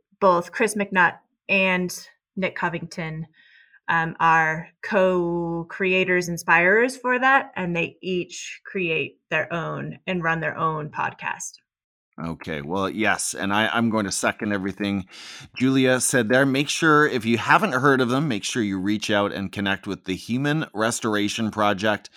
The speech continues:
Speaker 2: just redefining, reimagining what education and assessment can look like. And then last question here, Julia, tell us about a YouTube channel that you enjoy and gain some value from.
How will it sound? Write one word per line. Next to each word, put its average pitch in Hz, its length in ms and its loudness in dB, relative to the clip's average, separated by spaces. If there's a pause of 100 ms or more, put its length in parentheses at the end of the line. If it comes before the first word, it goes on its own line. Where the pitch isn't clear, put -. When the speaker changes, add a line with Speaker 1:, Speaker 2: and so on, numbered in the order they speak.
(400)
Speaker 2:
just - 360 -4
redefining, 127 840 2
reimagining 120 840 2
what 117 200 2
education 107 800 -2
and 92 160 -6
assessment 90 600 -6
can 85 160 -8
look 117 240 -4
like. 110 400 0 (520)
And 127 140 -4
then 135 320 0
last 135 360 2
question 190 440 0
here, 165 240 0
Julia, 160 480 2
tell 160 300 0
us 208 160 -2
about 170 340 4
a 156 40 0
YouTube 147 500 0
channel 139 380 2
that 127 200 -2
you 135 140 0
enjoy 123 460 2
and 117 300 -4
gain 113 220 -2
some 104 160 -6
value 98 300 -2
from. 90 320 -10